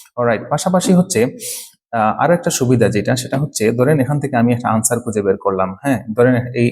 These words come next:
এই ওয়ার্ডটাকে আমি আনসার খুঁজে বের করলাম। তো এই আনসার, আহ, এই ওয়ার্ডকে আনসার খুঁজে বের করার পর এটাকে আমি সিলেক্ট করে তারপরে হচ্ছে কপি করে নিতে পারি।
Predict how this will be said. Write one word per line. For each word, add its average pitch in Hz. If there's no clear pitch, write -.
এই 123
ওয়ার্ডটাকে 107
আমি 107
আনসার -
খুঁজে 98
বের 95
করলাম। 101
তো -
এই 156
আনসার, 135
আহ, 107
এই 151
ওয়ার্ডকে 127
আনসার 127
খুঁজে 113
বের 104
করার 120
পর 110
এটাকে 131
আমি 123
সিলেক্ট 107
করে -
তারপরে 113
হচ্ছে 123
কপি 127
করে -
নিতে 104
পারি। 104